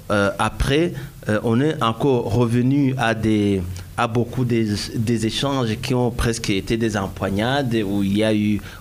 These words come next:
beaucoup de difficultés dans la classe politique. On est en train maintenant, on vou-, on voudrait aussi revenir maintenant à la normale. Alors, s'il y a un cinquième round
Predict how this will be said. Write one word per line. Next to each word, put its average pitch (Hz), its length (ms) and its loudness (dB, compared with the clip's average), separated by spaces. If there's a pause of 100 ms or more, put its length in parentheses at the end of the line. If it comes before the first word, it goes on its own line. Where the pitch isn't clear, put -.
(160)
beaucoup 117 280 0
de 113 240 2
difficultés 110 600 -4
dans 113 120 0
la 101 100 0
classe - 220 -6
politique. 131 540 -4 (380)
On 117 160 4
est 147 120 2
en 113 140 0
train 135 180 -2
maintenant, 117 400 0 (380)
on 117 220 2
vou-, 113 260 0
on 120 120 2
voudrait 120 320 2
aussi 127 360 0
revenir 120 560 0
maintenant 107 420 0 (360)
à 107 100 0
la 104 140 0
normale. 90 540 0 (520)
Alors, 113 200 0
s'il 151 220 0
y 151 80 4
a - 100 -2
un 113 120 0
cinquième 110 580 0
round 131 480 0